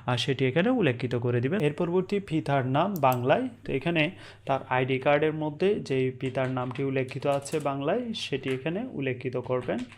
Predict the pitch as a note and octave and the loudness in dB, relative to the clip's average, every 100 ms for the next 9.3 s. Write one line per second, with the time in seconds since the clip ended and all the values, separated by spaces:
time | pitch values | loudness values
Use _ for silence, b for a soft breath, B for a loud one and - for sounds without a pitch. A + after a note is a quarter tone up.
0 | - C3+ C3 C3+ G#2 - C#3+ B2+ B2 B2+ | -4 2 4 4 0 -6 -2 0 2 0
1 | B2+ C3+ B2+ F#3+ F#3 D3 C3+ C#3 B2 C3+ | 2 0 0 -2 -2 0 0 -2 -2 0
2 | B2+ B2+ B2 B2 A#2 B2 A#2+ A#2+ B2 D#3+ | 2 0 0 -2 0 0 4 4 4 2
3 | B3 B B - C3+ C#3+ C3+ F#3+ A3+ D3 | 0 B B -2 0 0 0 0 0 2
4 | B2+ B2 D#3+ D#3+ - C#3 B2+ B2 B2 - | 4 2 2 2 2 0 2 4 2 -2
5 | B2 C#3 G3 C#4 - C3+ B2 A#2+ A#2 D#3 | -2 0 0 -2 -2 0 2 2 2 2
6 | B3+ - B B B B B D3+ D3+ G3 | 2 -2 B B B B B 0 2 2
7 | F#3+ F#3+ G#3+ G3+ G3+ F3 F3 E3+ F3 - | 0 -2 0 0 0 0 0 0 0 0
8 | D#3 C3 B2+ B2+ B2 B2 G#3+ - - C#3 | 0 2 4 2 0 0 -2 -2 -4 -2
9 | D3 D#3+ - | -2 -4 -4